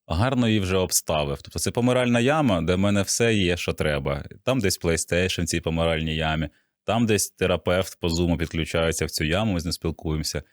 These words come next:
Якісь речі з Юска я там купив. Тобто це комфортна помиральна яма, в якій я сиджу і дивлюся на небо. І небо я бачу. Не все, да, там тільки така дірка, <laughs> але трошки небо я бачу. І я чекаю решту світу,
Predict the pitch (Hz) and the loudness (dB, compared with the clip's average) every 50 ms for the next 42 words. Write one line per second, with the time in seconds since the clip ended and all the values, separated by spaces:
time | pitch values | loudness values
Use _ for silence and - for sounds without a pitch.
0 | _ _ _ - 90 82 - 131 127 - 113 113 113 - - 101 85 85 82 85 | _ _ _ -8 -4 -2 -2 0 0 0 0 0 0 0 0 0 0 2 2 2
1 | 82 82 - - - - 80 80 78 - 80 78 - - 78 - 82 76 76 - | 0 0 -2 -4 -2 -2 0 0 0 0 -2 -4 -4 -4 -4 -2 -4 -4 -2 -4
2 | 85 - 117 - - 120 131 143 - - 113 113 110 - - 113 113 110 - - | -2 -2 -2 0 0 2 0 0 0 0 0 0 -2 -2 0 0 0 0 0 0
3 | 82 80 - 87 85 85 85 85 85 85 82 82 87 107 131 151 156 151 135 120 | 0 0 0 0 2 2 2 2 2 2 2 2 2 2 2 2 2 2 2 2
4 | 92 90 87 - 92 87 82 85 - - 87 82 78 87 113 135 156 156 - _ | 2 0 -2 -2 0 0 0 0 -2 -2 -2 -2 -2 0 0 0 0 0 -4 _
5 | _ _ _ _ _ _ - 87 82 78 90 80 85 92 117 143 143 - - 123 | _ _ _ _ _ _ -8 -8 -6 -4 -4 -4 -2 -2 -2 -2 0 0 2 2
6 | 117 110 110 - _ _ _ _ - 85 90 95 87 82 78 73 73 71 71 76 | 2 0 0 -4 _ _ _ _ -2 0 2 2 2 2 2 2 0 0 -2 -2
7 | - 80 76 78 80 90 90 101 107 123 131 113 90 78 76 76 - - - - | -2 -2 0 0 0 0 2 2 2 2 2 0 0 0 0 -2 -2 -6 -12 -18
8 | _ _ _ - 82 82 87 92 90 85 - - - - 123 131 160 190 165 113 | _ _ _ -6 -4 0 0 0 0 0 -2 0 0 2 4 4 4 4 2 2
9 | 90 85 80 85 82 80 82 82 - 82 78 - 82 - 82 80 78 76 - - | 2 2 2 0 0 0 -2 -2 -2 -2 -2 -2 -2 0 0 0 0 0 -2 -4
10 | - - 82 - 87 82 80 85 85 - 85 - 151 185 185 - - - - 139 | -8 -10 -8 -6 -4 -2 0 0 0 0 0 0 0 -2 -2 -2 -4 -2 0 0
11 | 170 156 151 143 - 139 - - - - - 82 90 95 107 110 - - 107 107 | 2 2 2 4 2 2 0 -2 -8 -6 -4 0 0 2 2 2 0 0 -2 -2
12 | - - 98 92 98 98 87 87 85 85 80 78 85 85 123 - - 180 175 - | 0 0 2 2 2 2 2 2 2 2 0 0 0 -2 -2 -2 -2 -4 -6 -6
13 | _ - - - - - 120 87 73 - - _ - 95 98 120 143 - - 151 | _ -16 -20 -16 -12 -10 -10 -10 -10 -12 -10 _ 0 2 2 2 2 0 -2 -2
14 | - - 139 147 143 131 113 95 85 - 85 85 87 104 110 - - - 107 - | 0 0 2 2 2 2 2 2 0 0 0 0 0 0 0 -2 -2 -4 -4 -2
15 | - 110 104 98 - - 76 73 76 82 | 0 0 0 0 0 -2 -4 -4 -6 -10